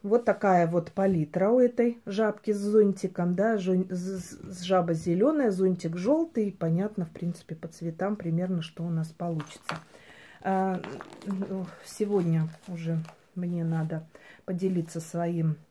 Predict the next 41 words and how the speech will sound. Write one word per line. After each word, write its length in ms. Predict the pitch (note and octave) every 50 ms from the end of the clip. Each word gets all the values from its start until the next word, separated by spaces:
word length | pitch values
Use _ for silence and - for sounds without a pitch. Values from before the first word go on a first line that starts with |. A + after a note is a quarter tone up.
| _ _ -
своей 260 | - - - F3+ E3+ E3
подготовкой, 680 | E3 E3+ E3 E3 F3+ F3 F3 - D4+ E4+ E4 - - E3
и 60 | D#3+
тогда 260 | F3 E3 D#3+ D#3+ A3+
я 180 | B3 A#3+ F#3 E3+
уже 220 | E3 D#3+ D#3+ F3+
получу 540 | E3 - E3+ E3 E3+ E3 - - G#3+ G#3+ G#3
от 260 | - E3+ E3 D#3+ - -
Ани, 380 | - F3 F3 F3 F3 E3+ E3+ D#3+ - _ _ _ - - - _ _ -
э, 220 | - F3+ F3+ F3 E3
схему, 560 | E3 - - - G3 F#3 E3 D#3 D#3 D3+ - _ _ _ - -
первую 420 | G3 F#3+ F3 E3 D#3+ D#3 D#3 D#3
часть 320 | D#3+ - - D#3+ D3+ -
схемы 460 | - - - - C4+ D#4 D#4+ B3 E3+ D#3+ - _ - _ _ _ _ _ -
этой 220 | F3+ D#3+ - F3+ F3
жабы. 520 | F3 E3+ E3 D#3 D3 D3 D3+ D3+ D3 D3 - _ -
Не 160 | G#3 C4 D4
знаю, 320 | C#4+ C4 A#3+ G3 F3 E3+
зачем 460 | D#3+ D#3+ E3 D#3+ - - E3 D#3+ D#3 D#3+ - - _ _ _
она 240 | - F3 E3 E3 D#3+
мне. 380 | D#3 E3+ F#3 F#3 A#3 D4+ F4+ F4+ -
<laughs> 20 | G#3+ G3 F#3+ - - _ - - - - - - - - -
Вот 200 | G#3+ G3+ G3 G#3
увидела, 540 | G#3+ G3+ G#3 B3+ D4 C#4+ A#3+ G#3 G3 G3 F#3+
очень 300 | G3 A3+ A#3 - C4 C4 C4
редко 340 | C4 B3 G3 - - -
я, 140 | E3+ E3+ E3
когда 360 | E3 - F3 E3+ E3+ E3+ F#3+
вижу 380 | F#3 F#3 G3+ G3 F#3 E3+ E3+ F3
авторские 580 | F#3 F3+ E3+ - - E3+ E3 - - - F3+ E3
какие-то 480 | - F3+ F3 - - F#3+ F#3 - F#3+
схемы, 540 | F#3 - - - C4+ D4 E4 E4+ C#4 G#3 F3
и 100 | - -
чтобы 320 | D#3+ - - F#3 F3+ F3
меня 300 | F3+ F#3 F#3 F#3+ G#3+ A#3
они 260 | A3+ F#3 F3 F3+ F#3 F#3+
прям 280 | G3 F3 E3+ E3+ E3+
вот 160 | E3 E3+ E3
цепляли. 440 | - - D#3+ - E3+ D#3+ D3 C#3+ C#3+
Год 300 | D3+ E3+ F3+ A3 A3 G#3+
назад 560 | G3+ F#3+ F#3 F#3 F#3 F#3+ G3 F3+ D#3+ D#3+ -